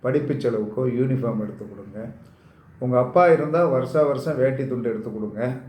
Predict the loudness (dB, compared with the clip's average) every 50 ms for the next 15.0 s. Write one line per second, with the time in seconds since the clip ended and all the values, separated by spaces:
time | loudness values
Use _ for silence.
0 | -18 -20 -20 -16 -10 -8 -4 -2 -2 -2 0 2 4 4 4 4 4 4 4 4
1 | 4 4 2 0 -2 -4 -4 -6 -6 -6 -6 -6 -8 -8 -8 -8 -8 -8 -8 -10
2 | -12 -16 -20 -20 -20 -20 -20 -14 -8 -4 -4 -2 -2 0 -2 -2 0 0 -2 -2
3 | -2 -2 -4 -8 -12 -18 -20 -20 _ _ _ _ _ -10 -10 -2 4 6 6 6
4 | 6 2 0 0 0 2 2 2 0 0 -2 0 0 2 2 2 2 2 2 2
5 | 0 0 0 -2 -2 -2 -2 0 2 2 2 2 2 0 -2 -4 -4 -6 -6 -6
6 | -8 -12 -16 -20 -20 -20 _ -6 -4 -2 2 4 4 4 4 4 2 0 0 0
7 | -2 -2 -4 -6 -8 -10 -16 -20 -20 -20 -20 -20 -20 -20 -20 -20 -20 -20 -20 -20
8 | -20 -20 -20 -20 -14 -2 2 4 4 6 6 4 2 2 0 0 0 0 2 2
9 | 0 0 0 -2 -2 -2 -2 -4 -6 -6 -6 -6 -6 -6 -8 -12 -18 -20 -20 -20
10 | -20 _ -20 -20 -20 -20 -20 -20 -20 -20 -20 -20 -20 -20 -20 -20 -20 -20 -20 -20
11 | -20 -20 -14 -6 -2 0 0 0 2 2 4 4 4 2 2 0 -2 -2 -2 -4
12 | -6 -12 -18 -20 -20 _ -14 _ -6 -4 -4 -4 -4 -4 -4 -2 -2 0 0 2
13 | 2 2 0 0 0 0 0 0 0 0 -2 -4 -4 -4 -4 -4 -8 -10 -12 -16
14 | -20 -20 -20 _ _ _ _ _ -14 -6 -2 -2 0 0 2 2 4 4 4